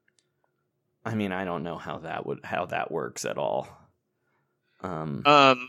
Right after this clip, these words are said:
Speaker 2: I mean, I think they have to trade him into their cap space.
Speaker 1: Sure.
Speaker 2: And he makes, anyway, uh, who kn-, who cares, really? But yeah, that,
Speaker 1: Hmm.
Speaker 2: if they strike out with Kawhi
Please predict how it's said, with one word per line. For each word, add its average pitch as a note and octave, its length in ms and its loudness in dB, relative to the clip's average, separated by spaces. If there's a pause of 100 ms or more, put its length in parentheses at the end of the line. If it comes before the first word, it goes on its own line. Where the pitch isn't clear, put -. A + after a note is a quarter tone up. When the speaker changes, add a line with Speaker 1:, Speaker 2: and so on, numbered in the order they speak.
(120)
Speaker 2:
I D#3 60 6
mean, D#3+ 140 8
I D3+ 100 8
think F#3 220 -2
they E3 140 2
have F3+ 140 0
to C#3+ 80 -4
trade D3 380 4
him B2+ 180 4
into A#2 200 4
their F#2 180 4
cap - 360 0
space. - 580 -2 (140)
Speaker 1:
Sure. D#2+ 480 -4 (340)
Speaker 2:
And A2+ 120 -2
he A2 200 -2
makes, - 420 6 (100)
anyway, G2 300 6 (520)
uh, G#2 360 8 (440)
who A3+ 300 8
kn-, B2+ 180 4 (420)
who G4+ 200 10
cares, C4+ 560 8
really? B2 440 6
But F#3+ 260 4
yeah, G3+ 220 8
that, D#3 340 6 (200)
Speaker 1:
Hmm. E3+ 80 -12
Speaker 2:
if G3 200 6
they F#3+ 160 6
strike E3 340 2
out C#3 140 6
with B2+ 160 -6
Kawhi G2 800 8